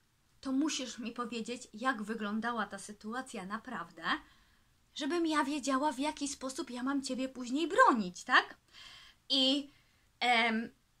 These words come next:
dziecko trzeba nauczyć tego, że powiedzenie prawdy rodzicom, e,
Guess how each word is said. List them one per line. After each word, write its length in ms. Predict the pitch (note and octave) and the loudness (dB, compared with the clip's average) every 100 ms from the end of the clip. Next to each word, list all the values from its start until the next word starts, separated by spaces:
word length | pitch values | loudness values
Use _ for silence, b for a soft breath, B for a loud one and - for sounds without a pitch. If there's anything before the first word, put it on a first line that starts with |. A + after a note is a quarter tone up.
| _ | _
dziecko 580 | F#3+ F3+ F4 A#4 - G#3+ | -12 -4 -4 -4 -8 -8
trzeba 300 | - B3 B3+ | -6 -4 -2
nauczyć 480 | C4+ - - - - | 0 -2 -8 -10 -8
tego, 340 | G3 F3+ E3 | -6 -6 -8
że 120 | F3 | -10
powiedzenie 640 | F#3 B3 A3+ A3+ C#4+ E4+ D4+ | -12 -8 -6 -4 -2 -2 -4
prawdy 480 | C#4+ D4 A#3+ G#3+ | 2 4 4 0
rodzicom, 760 | A3 A#3+ G#3 A#3+ - F3 G#3+ C#4+ B B B - | -2 -2 -2 -4 -4 -2 -2 -4 B B B -2
e, 600 | A3+ G#3+ G#3 G#3 G3+ - | 2 4 4 4 2 -2